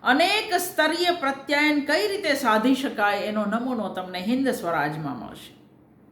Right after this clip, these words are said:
એક વિશાળ પ્રજાસમૂહ માટે સાથ એક વિશાળ પ્રજા સમૂહ સાથે પ્રજા ઉત્કર્ષ માટે,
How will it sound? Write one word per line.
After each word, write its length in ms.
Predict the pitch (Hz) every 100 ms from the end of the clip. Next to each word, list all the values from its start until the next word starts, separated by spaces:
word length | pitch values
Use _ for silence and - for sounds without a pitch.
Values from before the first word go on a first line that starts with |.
| - - - - - _ - - - - - - 302
એક 280 | - 294 269
વિશાળ 640 | 277 277 311 330 381 403
પ્રજાસમૂહ 840 | 294 254 262 302 302 277 294 269 233
માટે 440 | 233 233 170 -
સાથ 400 | - 240 247 - - - - 247
એક 200 | 302 262
વિશાળ 500 | 262 277 285 370 330
પ્રજા 320 | 240 247 294
સમૂહ 340 | 285 262 277
સાથે 520 | 269 196 214 240 220 - - - _ - - -
પ્રજા 300 | 254 254 294
ઉત્કર્ષ 600 | 311 311 - 381 359 311
માટે, 300 | 208 185